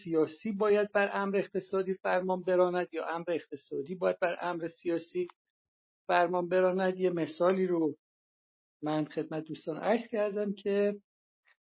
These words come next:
اه، توضیح دادم مثلاً روسیه و، اه، آلمان دو تا نمونه خوبه از این،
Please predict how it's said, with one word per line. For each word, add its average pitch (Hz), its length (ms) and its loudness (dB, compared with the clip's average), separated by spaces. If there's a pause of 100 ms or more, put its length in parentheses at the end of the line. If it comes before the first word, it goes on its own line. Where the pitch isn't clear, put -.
(220)
اه، 151 340 0
توضیح 160 520 -2
دادم 160 300 -2
مثلاً 160 580 -2 (460)
روسیه 160 960 2
و، 131 340 -4 (960)
اه، 139 360 0
آلمان 160 580 6
دو 190 100 2
تا 196 140 0
نمونه 160 440 0
خوبه 196 380 0
از 202 320 0
این، 196 340 0